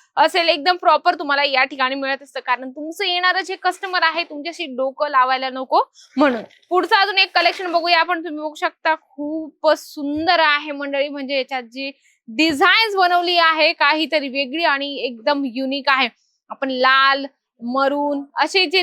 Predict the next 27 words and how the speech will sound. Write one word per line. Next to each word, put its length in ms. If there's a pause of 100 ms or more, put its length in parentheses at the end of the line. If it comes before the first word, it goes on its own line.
लेहेंगे 280
आपण 240
वेअर 300
करत 240
असतो, 220
पण 160
याच्यामध्ये 600
जी 140
फिनिशिंग 500
बनवली 360
आहे, 360
जी 180
डिझाईन्स 600
बनवलं 340
आहे, 200
याच्यावर 260 (100)
खूपच 400
सुंदर 280
आहे. 200 (100)
कट 180
बॉर्डरचं 540
तुम्हाला 320
डिझाईन 420
या 80
ठिकाणी 360
जे 120
आहे, 220